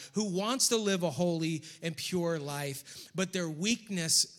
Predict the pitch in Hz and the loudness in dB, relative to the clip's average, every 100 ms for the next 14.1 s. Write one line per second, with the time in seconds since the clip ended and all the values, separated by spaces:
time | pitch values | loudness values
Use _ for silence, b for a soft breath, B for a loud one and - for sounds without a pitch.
0 | 170 175 175 170 202 208 208 180 170 190 | -2 2 2 2 0 0 2 2 0 0
1 | 160 143 - 170 160 170 160 147 151 202 | -2 0 2 2 0 0 -2 -4 -6 0
2 | 202 175 170 - 143 139 131 - 123 - | 0 0 -4 -4 -6 -6 -8 -6 0 0
3 | 101 - _ B B B B B 170 185 | 0 -8 _ B B B B B 2 4
4 | 226 220 190 185 254 320 233 196 165 147 | 6 4 4 2 2 4 2 2 0 0
5 | 156 143 - 156 160 180 196 185 185 269 | -4 0 0 0 -2 0 0 0 0 2
6 | 262 202 175 160 156 147 135 135 139 131 | 2 2 0 -2 -6 -6 -6 -4 -4 -6
7 | B B B B - 165 160 151 - 165 | B B B B -6 -2 -2 -2 -6 -6
8 | 135 107 - _ _ _ _ _ _ 143 | -6 -8 -14 _ _ _ _ _ _ -8
9 | 135 131 _ _ _ _ _ B B B | -8 -10 _ _ _ _ _ B B B
10 | B B 170 175 - _ - 180 165 170 | B B -2 -2 -4 _ -8 -4 -2 0
11 | 180 214 247 220 220 180 160 147 139 143 | 2 2 2 2 0 0 -4 -6 -8 -10
12 | 139 b b b _ 185 190 240 196 156 | -14 b b b _ 2 2 2 0 -4
13 | 139 135 143 135 123 - - 127 120 123 | -6 -8 -8 -8 -2 -2 -2 -6 -8 -12